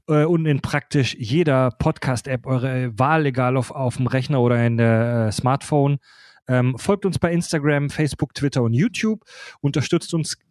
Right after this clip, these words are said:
gerne außerdem, indem ihr unseren Premium-Kanal abonniert. Schaut dafür mal auf unsere Webseite w w w punkt kack und sach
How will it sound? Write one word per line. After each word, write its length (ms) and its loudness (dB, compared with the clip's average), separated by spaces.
gerne 500 0
außerdem, 480 -2
indem 260 0
ihr 80 2
unseren 240 -2
Premium-Kanal 840 0
abonniert. 580 0
Schaut 280 -2
dafür 300 0
mal 240 2
auf 140 -4
unsere 300 -2
Webseite 500 -2
w 120 4
w 120 2
w 140 2
punkt 420 -4
kack 220 -6
und 140 -2
sach 240 -4